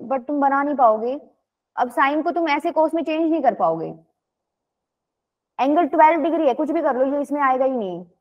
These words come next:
मतलब cos same में आएगा क्या? नहीं आ सकता।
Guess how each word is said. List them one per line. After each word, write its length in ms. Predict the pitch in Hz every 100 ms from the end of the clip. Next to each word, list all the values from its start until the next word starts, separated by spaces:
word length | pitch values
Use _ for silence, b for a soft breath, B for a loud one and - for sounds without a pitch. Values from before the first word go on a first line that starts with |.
| -
मतलब 300 | 196 202 170 _ _ _ -
cos 180 | 233 240
same 340 | 240 214 202
में 180 | 185 185 _ _ _ _ _ _ -
आएगा 240 | 226 269 254
क्या? 240 | 202 170 - -
नहीं 140 | 208 208
आ 80 | 180
सकता। 400 | 170 - -